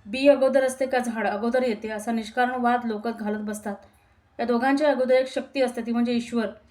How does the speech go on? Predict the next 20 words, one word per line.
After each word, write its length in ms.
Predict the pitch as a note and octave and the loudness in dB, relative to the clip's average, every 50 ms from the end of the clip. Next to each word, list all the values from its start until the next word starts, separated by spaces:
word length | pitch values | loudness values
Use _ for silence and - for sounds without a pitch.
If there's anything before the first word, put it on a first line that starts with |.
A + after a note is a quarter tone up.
| _ _ _ _ - | _ _ _ _ -6
त्यांच्या 200 | A#3 A#3 B3 A#3+ | -4 -4 -2 -2
संकल्पानुसार 760 | B3 A#3 A3+ B3 B3 B3+ B3+ C4 B3+ B3+ A#3+ A#3+ B3+ B3+ B3 | -2 -2 0 0 -2 0 0 -2 -2 -2 -2 -2 0 0 0
बी 220 | A3+ G#3 A#3+ B3+ | 0 -2 -4 -4
पासून 360 | C#4 B3+ A#3+ A#3 - B3 A#3 | -2 -2 -2 -2 -2 -2 -2
झाड 240 | A#3 A#3+ A#3 A3 G3 F#3+ - - - _ _ - | 0 0 0 -2 -2 -4 -8 -14 -20 _ _ -2
किंवा 120 | B3 B3 | 0 0
झाडापासून 640 | A#3+ A#3 A3 G#3+ A#3 B3 A#3+ A#3+ A#3 A#3+ B3 B3+ B3 | 0 0 0 0 0 0 0 -2 -4 -4 -6 -6 -4
बी 180 | A3 A3+ A#3+ A#3 B3 | -4 -4 -2 0 0
तयार 260 | A#3 A3 A3+ A3 G#3+ | 0 0 0 -2 -4
होत 100 | G#3+ A3 | -6 -8
असते. 440 | G#3 G#3 - G#3 G3+ - _ _ _ _ _ _ _ - | -8 -8 -8 -10 -10 -10 _ _ _ _ _ _ _ -4
मालिन्याने 520 | A3+ A3 A3+ A#3 B3 B3+ C4 C4 C4+ C#4 | 0 2 2 2 2 0 -2 -2 0 0
उदारीत 380 | C4+ B3 A3 G#3+ A3+ A3+ A3+ A#3+ | 0 0 0 0 0 0 0 -2
झालेल्या 540 | A#3 - - A3 A3 A3 A3+ A3+ A3+ A3+ A3 | -4 -4 -4 -4 -4 -2 -2 -2 -2 -2 -4
जीवाला 500 | G#3 G#3+ G#3+ G#3+ A#3+ B3 B3 A3 G3+ - - - _ _ _ - | -4 -4 -2 0 2 2 2 0 -2 -4 -8 -18 _ _ _ 0
परमात्मा 540 | A#3+ A3+ A3+ A#3+ B3 B3+ B3+ B3+ C#4+ C#4+ | 2 2 2 2 0 0 0 0 -2 -2
आपल्याकडे 400 | B3+ A#3 - A#3+ A#3 A3+ A3+ A3+ | -2 -2 -2 -4 -4 -4 -2 -4
बोलावून 400 | A3+ G#3 G#3 G#3+ G#3+ A3 A3+ A#3+ | -6 -4 -4 -2 0 0 2 2
मालिन्यरहित 720 | A#3+ A#3 G#3 G3+ G3+ G#3+ B3+ B3+ C4+ C4+ C4 A#3+ A#3 A#3 A3 | 2 0 0 0 -2 -2 -2 -2 -2 -2 -2 -2 -4 -4 -8
जीव 300 | G#3 - A#3 A#3 A3 | -8 -6 -4 -4 -2